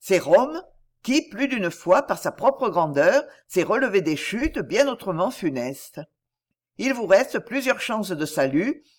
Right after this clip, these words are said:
plusieurs motifs de sécurité. Le principal, c'est que vous faites la guerre à un homme qui agit, non d'après sa volonté, mais sous la pression des circonstances,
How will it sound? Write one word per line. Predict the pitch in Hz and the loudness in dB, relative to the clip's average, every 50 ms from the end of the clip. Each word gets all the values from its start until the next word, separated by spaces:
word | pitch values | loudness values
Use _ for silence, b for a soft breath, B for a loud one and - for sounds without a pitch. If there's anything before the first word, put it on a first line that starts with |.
| b b _ | b b _
plusieurs | - 247 285 277 285 277 240 | -4 -2 0 2 2 2 2
motifs | 208 196 190 - - 220 277 311 285 | 2 0 -2 -2 -2 -2 -2 -2 -2
de | 214 170 | -2 -4
sécurité. | - 220 226 214 269 202 185 160 - - 139 123 123 113 - _ _ _ _ _ _ _ _ _ _ _ _ _ _ _ - | -4 -6 -6 -6 -4 -2 -2 -4 -4 -2 -2 -2 -2 -4 -6 _ _ _ _ _ _ _ _ _ _ _ _ _ _ _ -8
Le | 156 165 | -6 -6
principal, | - - 226 285 294 - 247 175 - 165 175 220 247 - - | -2 0 0 0 0 -2 -6 -4 0 2 4 4 4 2 -2
c'est | - 208 170 | -4 -2 0
que | 175 175 | 2 2
vous | 151 151 143 | 2 0 -2
faites | - 262 277 277 285 | 0 0 0 2 2
la | 233 196 160 | 2 2 2
guerre | 143 156 175 233 262 | 4 4 4 4 4
à | 262 208 160 | 4 4 4
un | 156 156 151 | 4 2 0
homme | 156 - - 247 233 | 0 0 0 -2 -4
qui | - - 180 160 | -4 -2 2 2
agit, | 143 139 135 135 147 175 220 277 - B B B B - | 2 2 2 -2 -4 -4 -4 -6 -8 B B B B -10
non | 135 156 214 262 302 | -6 -6 -4 0 2
d'après | 302 302 294 277 254 | 2 2 2 2 -2
sa | - 233 196 | 0 0 0
volonté, | 170 175 165 151 147 147 143 - - 202 262 311 302 B B B B | 0 0 0 0 -2 -4 -4 0 0 0 2 0 -2 B B B B
mais | - 165 165 | -4 -4 -4
sous | - - 277 | -2 0 2
la | 311 302 | 2 2
pression | 302 - 233 214 214 - 233 277 294 | 4 2 0 -4 -4 -4 -4 -4 -2
des | 269 208 | -2 -4
circonstances, | - - 240 - - 196 170 170 - - - 156 160 180 214 269 - | -4 -4 -4 -4 -2 -2 -4 -4 -4 -6 -4 -2 0 0 -2 -2 -4